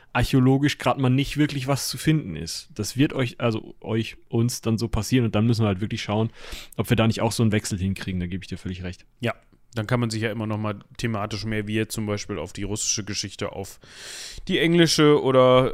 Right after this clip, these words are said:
Speaker 2: ähm, was ich auch super spannend finde, was ich in meinem Studium auch super wenig behandelt hab, amerikanische Geschichte. Also
Speaker 1: Das stimmt, da war ich auch noch nicht dran.
Speaker 2: dementsprechend
Speaker 1: Hab ich halt auch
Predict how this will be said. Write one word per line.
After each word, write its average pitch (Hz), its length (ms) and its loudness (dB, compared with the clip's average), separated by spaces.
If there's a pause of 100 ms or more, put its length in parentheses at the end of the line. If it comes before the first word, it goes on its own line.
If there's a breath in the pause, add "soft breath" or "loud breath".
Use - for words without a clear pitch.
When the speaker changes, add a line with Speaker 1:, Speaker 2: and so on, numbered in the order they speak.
(120)
Speaker 2:
ähm, 117 420 -4
was 113 320 -2
ich - 160 -6
auch 117 300 -2
super 117 340 0
spannend 120 400 -4
finde, 123 260 -4
was 107 180 -2
ich 113 120 -8
in 104 80 -6
meinem 104 480 -4
Studium 127 420 -4
auch 107 220 -4 (260)
super 123 600 0 (260)
wenig 123 580 -4
behandelt 117 440 -2
hab, - 320 -2 (180)
amerikanische 107 640 -6
Geschichte. - 360 -12 (160)
Also 113 360 -2 (140)
Speaker 1:
Das - 120 -2
stimmt, - 460 2
da 123 80 0
war 139 80 4
ich 156 80 2
auch 139 60 0
noch 123 80 0
nicht 107 180 -4
dran. 98 240 -4 (320)
Speaker 2:
dementsprechend 120 400 4
Speaker 1:
Hab 139 60 8
ich 135 180 2
halt - 100 -20
auch - 80 -20